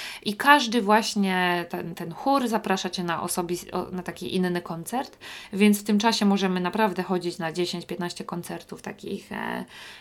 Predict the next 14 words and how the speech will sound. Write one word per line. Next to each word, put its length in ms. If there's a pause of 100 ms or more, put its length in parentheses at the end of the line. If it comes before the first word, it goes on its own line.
e, 180
do, 540
jakbyś 340
chciał 220
na 100
przykład 260
odwiedzić, 800
e, 220
każdego 380
kolegę 340
z 60
pracy, 380
który 300
gra, 320